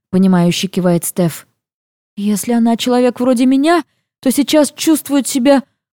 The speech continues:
очень уязвимой. Мне было так стыдно, что Дэми нас бросил». «Стыдно?» потрясенно повторяю я.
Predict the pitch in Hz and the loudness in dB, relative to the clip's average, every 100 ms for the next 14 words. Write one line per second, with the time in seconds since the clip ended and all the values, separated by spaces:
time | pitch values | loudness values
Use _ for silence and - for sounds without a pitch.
0 | _ 262 - 285 294 302 302 254 233 233 | _ -6 -2 0 2 2 2 0 0 4
1 | 170 165 - _ _ _ _ _ _ - | 4 2 -2 _ _ _ _ _ _ -12
2 | 226 302 226 240 262 247 _ _ - 320 | -8 -8 -4 -2 -2 -6 _ _ -8 -8
3 | - - - - 320 220 233 - - 262 | -6 -12 -8 0 0 2 -2 -2 -6 -6
4 | 220 277 269 226 - - 294 302 285 240 | -4 -2 -2 -2 -6 -6 -4 -2 -2 -6
5 | 233 311 359 349 - - - _ _ _ | -4 -2 0 0 -2 -6 -8 _ _ _
6 | _ _ _ - - - - 147 160 160 | _ _ _ -12 -12 -12 -8 -2 0 2
7 | 175 277 349 _ _ 202 - 208 - 214 | 4 2 0 _ _ -4 0 0 2 2
8 | 208 196 196 214 202 202 196 196 | 2 0 -2 0 2 2 2 0